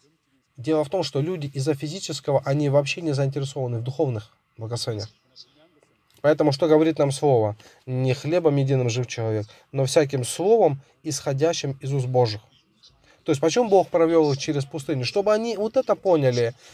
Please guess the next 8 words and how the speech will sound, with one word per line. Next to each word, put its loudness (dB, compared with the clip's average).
что 4
внутри 2
Слова 4
Божьего 2
есть -4
настоящее -4
Божье 0
благословение. 2